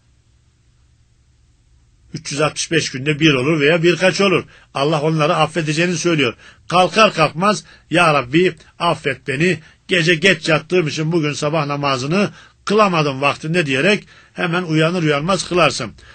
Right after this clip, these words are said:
Ama sen karşında ezan okunur ve camiye gitmezsen, altmış yetmiş yaşından sonra kılacağını da beyan edersen, o kadar yaşayabileceğini de zaten bilmiyorsun.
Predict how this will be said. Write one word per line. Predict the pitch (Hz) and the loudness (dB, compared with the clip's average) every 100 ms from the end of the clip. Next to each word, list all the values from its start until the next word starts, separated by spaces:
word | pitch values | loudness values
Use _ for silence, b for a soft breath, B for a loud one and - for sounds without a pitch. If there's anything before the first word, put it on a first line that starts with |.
| B - | B -4
Ama | 165 170 | -2 0
sen | - 190 170 | 0 -2 0
karşında | 156 170 156 170 151 | 0 -2 -2 -2 0
ezan | 151 165 | 0 0
okunur | 147 131 156 208 160 b b b - | -2 -2 2 2 0 b b b -6
ve | 143 | -4
camiye | 131 151 160 156 | -2 0 2 0
gitmezsen, | 135 131 160 175 - 175 190 160 B B - | 0 -6 -4 -4 0 -2 -2 -8 B B -4
altmış | 151 156 156 - | -4 -4 -8 -4
yetmiş | 147 165 151 | -4 -4 -4
yaşından | 156 123 151 156 | -4 -4 -4 -4
sonra | 143 139 | -4 -6
kılacağını | 123 151 147 139 143 160 | -4 -2 0 0 -2 -2
da | 143 123 | -2 -2
beyan | 131 131 | -2 -4
edersen, | 120 151 156 175 196 160 B B B | 0 -2 0 0 0 -6 B B B
o | 170 156 | -6 -2
kadar | 156 143 | 0 2
yaşayabileceğini | 139 131 156 143 139 139 143 160 151 | 0 -2 0 0 0 -2 -2 -2 -2
de | |
zaten | 117 143 131 170 190 160 B B B | -2 0 0 0 -2 -4 B B B
bilmiyorsun. | 151 156 127 113 110 175 190 | -2 -2 -2 -8 -6 -6 -4